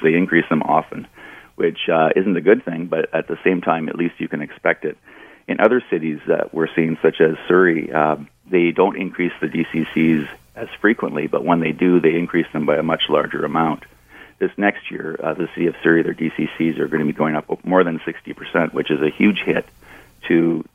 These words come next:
developers in that, that particular community. So, um, so it's a double-edged sword. They, uh, they're predictable in Vancouver, but they're high. The costs are high.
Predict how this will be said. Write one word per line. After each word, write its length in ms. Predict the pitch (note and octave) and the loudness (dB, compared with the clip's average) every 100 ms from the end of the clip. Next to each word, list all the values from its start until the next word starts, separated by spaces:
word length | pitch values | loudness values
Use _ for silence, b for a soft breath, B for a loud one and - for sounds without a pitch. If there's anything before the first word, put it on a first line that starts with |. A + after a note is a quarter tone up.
| - | -2
developers 480 | E2+ E2+ E2+ E2 D#2 | 2 2 0 -6 -10
in 80 | D2+ | -10
that, 280 | D2 C#2+ _ _ _ | -12 -12 _ _ _
that 160 | D#2 - | -2 -2
particular 480 | - D2+ - C#2+ - | -4 -8 -4 -8 -8
community. 500 | - D#2+ D2+ - - - _ b b b - - | -6 -2 -2 -2 -8 -10 _ b b b -10 -2
So, 220 | C#2+ - - | 0 0 -4
um, 340 | - - - - _ _ _ _ _ _ _ _ _ _ _ _ _ - | -4 -4 -6 -16 _ _ _ _ _ _ _ _ _ _ _ _ _ -10
so 80 | |
it's 80 | - | -6
a 40 | F#2+ | 2
double-edged 420 | G#2 F#2 F2 D#2+ - | 4 4 0 -2 0
sword. 300 | F2+ E2 D2 | 2 2 2
They, 240 | E2+ E2+ | 2 2
uh, 160 | E2 D#2+ - | 0 -4 -4
they're 100 | F2 | -6
predictable 500 | - A2 - G2 F2+ | 2 2 2 -2 -6
in 60 | D#2+ | -6
Vancouver, 480 | E2 D2 F#2 E2+ | -8 -6 -4 -2
but 200 | D#2+ D#2+ | -2 -4
they're 120 | D#2+ D2+ | -4 -2
high. 340 | D2+ C#2+ C#2+ | -4 -4 -12
The 60 | - | -12
costs 320 | - D#2 - | -2 -2 -2
are 80 | - | -4
high. 280 | D#2+ - | -4 -4